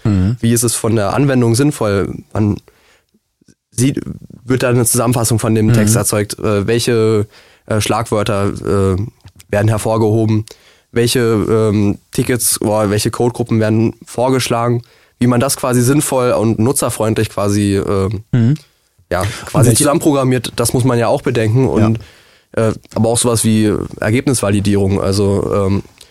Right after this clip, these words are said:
Speaker 1: Und
Speaker 2: und
Speaker 1: bist
Speaker 2: da
Speaker 1: du da
Speaker 2: bin ich
Speaker 1: jetzt
Speaker 2: dann
Speaker 1: immer noch in der, in der Forefront, dass du da
Speaker 2: Nee.
Speaker 1: so noch, äh,
Speaker 2: Nee.
Speaker 1: mit Python codes oder bist du eher so aus der, ja, weiß ich nicht, was ist deine Rolle in dieser Aktivität?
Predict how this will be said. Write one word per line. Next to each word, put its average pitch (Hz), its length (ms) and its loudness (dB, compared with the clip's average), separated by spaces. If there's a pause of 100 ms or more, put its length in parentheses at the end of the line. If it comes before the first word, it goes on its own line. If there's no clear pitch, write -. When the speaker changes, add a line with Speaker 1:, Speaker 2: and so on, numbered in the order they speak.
(340)
Speaker 1:
Und 113 60 2
Speaker 2:
und 113 60 4
Speaker 1:
bist 110 80 2
Speaker 2:
da 117 60 2
Speaker 1:
du 131 40 4
da 143 80 2
Speaker 2:
bin 165 80 6
ich - 80 4
Speaker 1:
jetzt 170 60 2
Speaker 2:
dann 156 60 6
Speaker 1:
immer 135 100 4
noch 135 180 -2
in 127 120 2
der, 113 240 0
in - 80 -2
der 113 100 0
Forefront, 160 680 -2
dass 120 140 -2
du 131 80 -2
da - 80 2
Speaker 2:
Nee. 117 140 4
Speaker 1:
so 123 140 0
noch, 120 340 -4
äh, 120 100 0
Speaker 2:
Nee. 110 100 4
Speaker 1:
mit 120 100 -2
Python 147 320 -4
codes 175 440 -4
oder 123 180 -2
bist 117 200 -2
du - 40 -4
eher 117 240 -2
so 110 200 -2
aus 104 200 -4
der, 107 320 -2 (600)
ja, 104 120 -4
weiß 139 120 0
ich 135 60 0
nicht, 90 140 -2
was 110 140 -2
ist - 100 -6
deine 127 120 0
Rolle 175 200 2
in 123 60 2
dieser 104 160 0
Aktivität? 107 500 -2